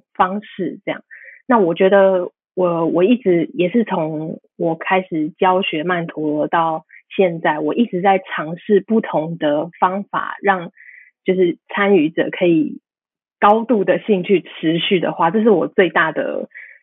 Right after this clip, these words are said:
愿望，也是目标，就是我希望大家是可以一直，一直持续的话，那当然中间有很多因素，就是可能很多人会说，“哎，没有时间啊”，或者是画到最后觉得好像变得不知道画什么，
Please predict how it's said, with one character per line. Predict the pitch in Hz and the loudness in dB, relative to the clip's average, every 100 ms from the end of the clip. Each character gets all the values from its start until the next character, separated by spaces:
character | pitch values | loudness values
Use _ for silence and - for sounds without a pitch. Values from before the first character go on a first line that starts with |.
| _ _ | _ _
愿 | 240 180 185 | 4 4 4
望， | 190 151 | 2 2
也 | - | -6
是 | - | -2
目 | 185 196 165 | 2 2 2
标， | 156 139 147 | 0 0 0
就 | 175 | -2
是 | 170 | -2
我 | 147 | -2
希 | - 208 | 2 2
望 | 208 | 2
大 | 208 185 185 | 2 2 0
家 | |
是 | 180 | -6
可 | 175 - | -8 -4
以 | 160 - | -4 0
一 | 240 | 0
直， | - - | 0 0
一 | 214 | 0
直 | 190 151 | 0 -6
持 | - - 156 | -6 -6 -4
续 | - 165 | 0 0
的 | 139 | 0
话， | - - - _ - | -4 -4 -4 _ -2
那 | 220 | 2
当 | 226 | 2
然 | 196 180 180 - _ | 2 0 -4 -8 _
中 | 208 208 | 0 0
间 | 196 190 | 0 0
有 | 165 | 0
很 | 160 160 143 | -2 -6 -2
多 | 165 175 175 185 _ | 2 2 2 -2 _
因 | - 196 202 | 0 2 2
素， | - 214 170 | 2 2 2
就 | 175 | -2
是 | 170 180 165 151 151 - - | -2 0 0 0 -2 -6 -8
可 | - 156 | -8 -6
能 | 156 147 | -2 -2
很 | 151 160 | -4 0
多 | 185 | 2
人 | 190 165 | 2 2
会 | 180 | -2
说 | 170 180 | 0 0
，“哎， | 180 | 2
没 | 208 | 4
有 | 190 | 2
时 | - - 156 156 | -2 -10 -12 -6
间 | 170 170 170 | -4 -2 -2
啊”， | 151 | -4
或 | 160 180 | -2 0
者 | 147 - | -2 -2
是 | 170 165 | -6 -4
画 | - 190 | 0 2
到 | 180 | 2
最 | 180 180 | 0 -2
后 | 185 175 | 0 -2
觉 | - 147 | -4 -8
得 | 147 139 - _ _ _ _ _ - | -8 -10 -14 _ _ _ _ _ -8
好 | 156 | -6
像 | 190 202 190 | -2 0 0
变 | 175 208 | 2 0
得 | 175 151 147 - | 0 -2 -4 -4
不 | - | 0
知 | 226 | 2
道 | 220 226 | 2 2
画 | 226 175 | 0 -2
什 | 165 127 | -4 -14
么， | - - | -14 -20